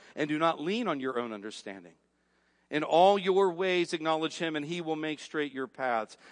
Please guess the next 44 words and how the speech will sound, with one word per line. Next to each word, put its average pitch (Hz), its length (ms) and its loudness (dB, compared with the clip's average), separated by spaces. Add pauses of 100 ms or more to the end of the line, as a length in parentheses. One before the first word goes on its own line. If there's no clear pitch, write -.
So 170 360 4 (320)
the 170 100 2
truth 214 400 0
here 202 300 2
in 151 100 2
this 160 320 -2 (240)
third 185 520 2
movement 180 500 0
of 143 80 0
the 143 80 -4
psalm 214 400 2
is, 147 260 -2 (300)
is 185 260 4
that 170 320 4 (600)
only 220 300 6
Christ 233 580 0
is 180 100 2
sufficient 139 560 -6
to 123 100 -14
be 120 120 -8
your 117 200 -4
hope 113 280 -2
and 101 120 -12
salvation. 90 640 -12 (1000)
So 175 160 2
are 165 100 6
you 180 180 -4
living 180 260 0
in 175 80 -2
the 165 80 -4
fear 175 240 -4
of 156 120 -6
man? 160 320 -4
Are 170 80 0
you 180 140 -4
putting 190 320 0
your 170 200 -2
hope 175 320 0
in 143 100 -4 (260)
other 180 300 6
things 185 460 -6
other 165 240 4
than 160 180 -4
Christ? 165 640 -2